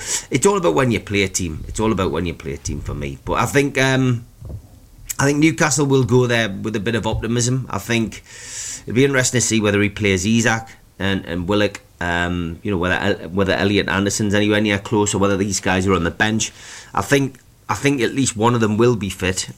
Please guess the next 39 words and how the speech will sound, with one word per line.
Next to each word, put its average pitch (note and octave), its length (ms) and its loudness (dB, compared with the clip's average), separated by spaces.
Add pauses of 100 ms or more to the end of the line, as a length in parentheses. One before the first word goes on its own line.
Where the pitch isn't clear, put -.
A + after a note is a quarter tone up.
(180)
Um, G#2 760 0 (140)
but A#2 160 4 (1080)
I - 100 -2
think B2+ 160 -2
it's, B2+ 180 0
if B2 120 0
Newcastle D3 420 2
go A#2+ 140 4
into A2+ 140 0
this G2 160 0
game A2 260 2
without, G2+ 300 2 (260)
without A2 300 2
a C#3 40 0
centre B2 300 0
forward, G2+ 480 0 (380)
that's - 260 -2
gonna G#2+ 180 -6
be F#2 260 -4
the, F#2 100 -8 (100)
you G#2 80 -4
know, F2+ 100 -6
that, G#2+ 240 -2 (140)
that, - 220 -4
that's - 200 -4
probably G#2+ 300 -2
gonna G2+ 160 2
be F2+ 100 -2
the, F#2 220 2 (380)
you A2 140 -6
know, G2 160 0
the, A#1 880 -8
the F2 200 -4
decider G#2 600 2
on F#2 140 4
how F#2 140 2
this F2+ 200 0
game F2 320 0
goes. F#2 400 2